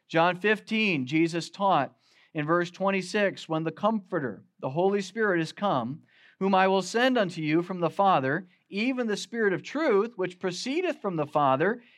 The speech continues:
he shall testify of me. And ye shall also bear witness, because ye have been with me from the beginning." The Spirit testifies of Jesus Christ. He's in the business of showing people Christ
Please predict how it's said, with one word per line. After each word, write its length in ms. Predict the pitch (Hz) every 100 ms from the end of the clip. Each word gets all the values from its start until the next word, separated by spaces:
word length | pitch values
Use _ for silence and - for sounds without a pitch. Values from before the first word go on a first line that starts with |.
| _
he 360 | - 185 208 262
shall 240 | - 269
testify 880 | 233 165 170 - 202 180 160 160 202
of 300 | 190 202 202
me. 640 | 226 240 277 180 110 90 - _ _ _ _ _ _ _ _ -
And 160 | 127
ye 140 | 143 180
shall 180 | 185
also 480 | 180 190 233 240 180
bear 240 | 151 147 135
witness, 640 | 131 139 139 190 - - _ _
because 380 | - 151 165 147
ye 80 | 156
have 180 | 143 135
been 220 | 180 190
with 260 | 185 180 151
me 220 | 139 147
from 480 | - 143 135 139 147 _ _
the 100 | 131
beginning." 600 | 135 127 131 120 110 - _ _ _ -
The 120 | 175
Spirit 540 | 180 - 269 226 208 -
testifies 840 | 220 247 226 202 190 185 156 139
of 100 | 147
Jesus 440 | 143 190 180 175 -
Christ. 520 | 190 185 135 120 - _ -
He's 220 | - 220 208
in 120 | 226
the 80 | 190
business 580 | 226 311 202 190 165
of 140 | 180 170
showing 400 | 240 269 247 196
people 340 | 214 190 190
Christ 640 | 180 - 233 202 143 127